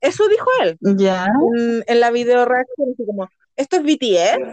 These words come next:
Speaker 1: Así como por, y por eso Jay dice, "No, amigo, no toda la música", porque no están en el mismo lugar.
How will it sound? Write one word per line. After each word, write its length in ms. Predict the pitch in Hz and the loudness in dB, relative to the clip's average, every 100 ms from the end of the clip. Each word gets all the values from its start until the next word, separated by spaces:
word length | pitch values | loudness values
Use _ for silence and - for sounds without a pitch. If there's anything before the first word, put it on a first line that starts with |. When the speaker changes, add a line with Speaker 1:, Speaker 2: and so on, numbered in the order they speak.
| - 233 | -14 -18
Speaker 1:
Así 200 | - 233 | -8 -2
como 200 | 220 208 | 0 0
por, 140 | 214 | -2
y 120 | 220 202 | -2 0
por 160 | 226 | 2
eso 200 | 269 339 | 0 0
Jay 220 | 302 302 | -2 0
dice, 460 | 285 311 - 262 220 | -2 -4 -2 0 0
"No, 180 | 220 247 | 0 0
amigo, 440 | 226 226 220 202 | 0 0 0 0
no 160 | 196 214 | 0 -2
toda 280 | 220 214 214 | 0 0 0
la 120 | 202 | -2
música", 680 | 208 214 214 196 185 175 170 | -4 -8 -10 -2 0 2 0
porque 220 | 185 185 | -2 -2
no 60 | 208 | -4
están 220 | 208 240 | -2 0
en 120 | 277 | 0
el 100 | 294 | 0
mismo 280 | 269 262 262 | -2 -2 0
lugar. 340 | 254 240 214 | 2 2 0